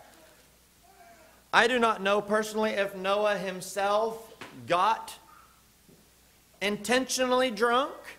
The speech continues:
It's very possible that he did.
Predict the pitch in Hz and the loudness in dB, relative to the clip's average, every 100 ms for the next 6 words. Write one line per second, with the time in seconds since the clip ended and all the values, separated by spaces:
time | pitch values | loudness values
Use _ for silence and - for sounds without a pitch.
0 | - _ _ _ _ _ _ _ _ _ | -20 _ _ _ _ _ _ _ _ _
1 | _ _ _ _ _ _ _ _ _ - | _ _ _ _ _ _ _ _ _ -4
2 | 135 135 147 156 165 165 170 165 160 151 | -2 0 2 0 -2 -2 0 2 0 2
3 | 156 208 214 | 0 0 -6